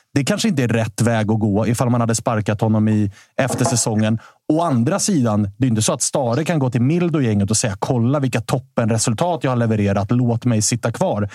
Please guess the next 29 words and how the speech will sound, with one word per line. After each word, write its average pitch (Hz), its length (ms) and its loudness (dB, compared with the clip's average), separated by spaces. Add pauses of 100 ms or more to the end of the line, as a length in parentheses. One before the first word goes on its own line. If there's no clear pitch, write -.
(240)
Det 135 60 4
hade 127 300 0
ju 180 40 0
varit 208 220 -2
fog 120 280 0
för 131 80 2
Mild 113 320 2
och 110 80 0
company 107 440 0
att 104 120 -2
gå 147 220 0
till 196 140 -2
Stare 139 400 0
och 131 140 0
säga, 135 320 0 (460)
"Nu 208 160 2
kommer 208 220 0
vi 180 140 2
byta 175 260 0
ut 160 260 -2
halva 147 380 0
spelartruppen, 143 840 -2
ut 170 300 0
med 160 300 2
tjonglirarna, 143 760 0
in 156 240 0
med 151 100 0
lite 147 200 -2
yngre. 135 460 0